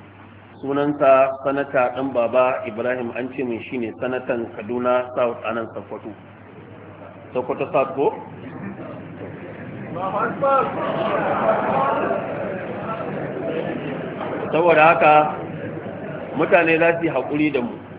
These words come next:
Mu ɗabi'ar mu shine duk mutumin da ya dafa ma addini, sunna ce mu ainihin wato dafa masa daga ko ina ya fito. Domin mun ba 'yan jam'iyyar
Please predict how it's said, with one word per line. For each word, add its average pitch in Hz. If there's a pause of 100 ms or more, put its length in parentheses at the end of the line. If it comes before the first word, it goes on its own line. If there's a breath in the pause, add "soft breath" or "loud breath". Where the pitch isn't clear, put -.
(1000)
Mu 170
ɗabi'ar 151
mu 123 (100)
shine 135
duk 151
mutumin 147
da 127
ya 131
dafa 139
ma 117
addini, 123 (880)
sunna 143
ce 143
mu 110
ainihin 131
wato 123
dafa 123
masa 123
daga 110
ko 156
ina 120
ya 110
fito. 110 (1700)
Domin 147 (240)
mun 139
ba 165
'yan 160
jam'iyyar 143